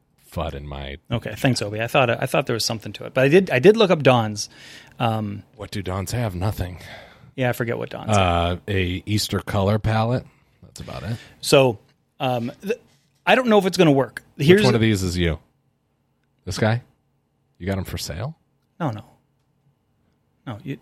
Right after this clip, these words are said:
Speaker 2: don't do for sale, for not for sale, not for sale.
Speaker 1: Do you know his aesthetic?
Speaker 2: Uh, you gotta have nut mouth, nut mouth.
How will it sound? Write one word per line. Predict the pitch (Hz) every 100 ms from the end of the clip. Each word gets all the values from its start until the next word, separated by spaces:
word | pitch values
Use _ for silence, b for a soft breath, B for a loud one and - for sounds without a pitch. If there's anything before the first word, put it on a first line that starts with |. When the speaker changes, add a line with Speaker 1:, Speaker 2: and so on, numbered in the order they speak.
| -
Speaker 2:
don't | 147 - -
do | 139
for | 120 - 120
sale, | - 120 117
for | -
not | 117 117
for | -
sale, | - - _
not | _
for | - -
sale. | - _ _ _ _ _ _ _ _ _ _ _ _ _ _ _ _ _ _ _ _ _ _ _
Speaker 1:
Do | -
you | 98
know | 95 107
his | 110 101
aesthetic? | - - 90 85 - - - _ _ _ _ _ _ _ _ _ _ _ _ _ _ _ _ _ _ -
Speaker 2:
Uh, | 160 143
you | 151
gotta | 147 143
have | 131
nut | 127
mouth, | 127 110 - -
nut | 135
mouth. | 113 -